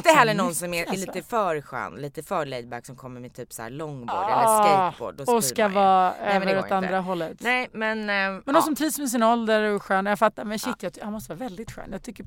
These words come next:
Speaker 1: spontant tycker jag att sjutton år låter mycket, alltså. Men där är jag i mitt huvud, jag är väldigt så här, "Oh,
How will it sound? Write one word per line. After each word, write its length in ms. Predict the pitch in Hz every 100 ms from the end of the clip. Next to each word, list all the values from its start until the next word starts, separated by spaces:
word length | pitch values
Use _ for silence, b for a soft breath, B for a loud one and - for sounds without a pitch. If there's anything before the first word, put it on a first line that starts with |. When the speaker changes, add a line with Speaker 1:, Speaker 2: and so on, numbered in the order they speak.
| -
Speaker 1:
spontant 520 | - 220 196 277 214 -
tycker 160 | 196
jag 40 | 180
att 80 |
sjutton 360 | - 202 - 214
år 120 | 226
låter 260 | 175 170 185
mycket, 360 | 208 _ -
alltså. 220 | - 160 - b b b
Men 160 | 233
där 140 | 233 240
är 40 |
jag 260 | 226 220 175
i 20 |
mitt 260 | 180 196 -
huvud, 180 | 156
jag 100 | 170
är 60 | 180
väldigt 380 | 185 165 165 170
så 80 | 170
här, 100 | 156
"Oh, 260 | 233 311